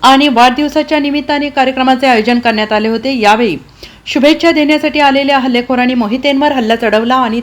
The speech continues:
थरारक पाठलाग करत उत्तम मोहितेंचा निर्घृण खून केला. आणि हा खुनाची घटना घडत असताना हल्लेखोरांपैकी एकास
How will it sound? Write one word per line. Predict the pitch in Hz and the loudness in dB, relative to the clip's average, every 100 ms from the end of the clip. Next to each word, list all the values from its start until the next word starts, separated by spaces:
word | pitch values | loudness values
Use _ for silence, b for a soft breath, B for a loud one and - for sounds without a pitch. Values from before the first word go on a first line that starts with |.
| 233 | -4
थरारक | 202 208 214 | 0 0 -2
पाठलाग | 220 - 247 285 | -2 0 0 0
करत | 311 294 294 | 0 -2 -4
उत्तम | - - 208 | -8 -6 -4
मोहितेंचा | 196 233 240 220 185 143 B B B 233 | -4 -4 -4 0 0 0 B B B 2
निर्घृण | 269 302 247 320 330 339 | 4 4 4 2 2 -2
खून | - 247 | -2 0
केला. | 240 165 127 98 b b b b | 0 -2 -4 -6 b b b b
आणि | 180 196 220 | -2 0 0
हा | - 226 226 - | 0 0 0 0
खुनाची | 233 247 277 | 2 2 2
घटना | 285 285 285 | 0 2 2
घडत | 277 285 285 | 4 4 4
असताना | 277 - 294 294 | 2 0 0 2
हल्लेखोरांपैकी | 254 277 277 269 269 262 269 285 - | 2 0 0 -2 0 -2 -4 -6 -4
एकास | 240 240 262 262 | -6 0 2 2